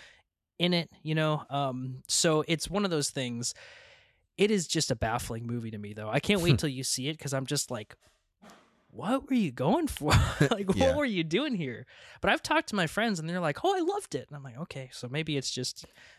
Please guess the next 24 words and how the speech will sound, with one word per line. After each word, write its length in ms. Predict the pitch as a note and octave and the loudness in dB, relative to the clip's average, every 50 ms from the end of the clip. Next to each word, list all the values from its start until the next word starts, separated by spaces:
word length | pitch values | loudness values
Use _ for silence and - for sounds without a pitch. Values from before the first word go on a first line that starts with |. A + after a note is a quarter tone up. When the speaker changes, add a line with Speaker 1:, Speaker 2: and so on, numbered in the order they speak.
| _ | _
Speaker 1:
I 100 | - B2 | -14 -12
don't 100 | C3+ C3 | -12 -10
know, 80 | A#2+ - F#2 | -8 -4 -2
it's 120 | F2 E2+ | -2 0
Speaker 2:
Hmm. 60 | D#2+ D3 | 0 0
Speaker 1:
one 100 | D3+ D3+ | 0 0
of 60 | C#3 | 2
those 180 | C3+ C3 - | 0 0 -2
things." 300 | - - A#2+ A#2+ B2 - | -2 -6 -6 -6 -6 -4
But 120 | - D#3 D#3 | -2 0 0
if 120 | - - | 0 2
you 80 | F3 F#3 | 4 4
Speaker 2:
I 80 | G3+ | 6
Speaker 1:
think 180 | G#3+ B3+ A#3 - | 6 6 4 0
critically 460 | - - G3 F3+ F3+ - - C#3 C3 | -2 -2 0 0 0 -2 0 0 0
about 240 | A#2 A2+ A2 G#2 G2 | 0 0 -2 -4 -4
it, 160 | G2 - - _ - - - - - - - - - - - - | -8 -10 -14 _ -16 -12 -12 -10 -10 -10 -12 -12 -12 -14 -14 -2
Speaker 2:
I 140 | - G#2+ A2+ | 2 2 2
did 260 | G#2+ G2+ B2+ C3 A#2+ | 4 4 2 2 2
notice 400 | A#2 A#2 A#2 A2 G#2+ G2+ - - | 2 2 4 4 4 2 2 0
that, 300 | - G2+ F#2+ E2+ - - | -2 0 -2 -2 -2 -2
um, 500 | F#2 F#2 F2 E2 D#2+ D#2 D2+ E2 E2 D#2 - _ _ _ _ _ _ _ _ _ _ _ _ _ _ _ - _ _ _ _ _ _ | -2 -2 -2 -2 -2 -4 -6 -8 -10 -12 -16 _ _ _ _ _ _ _ _ _ _ _ _ _ _ _ -20 _ _ _ _ _ _
its, 420 | C3+ - G2 F2+ - - - - D#2+ | -4 -4 -4 -2 0 -2 -2 0 -2
uh, 340 | C2+ E2+ E2 D#2 C#2 C2+ | -2 -2 0 0 -2 -2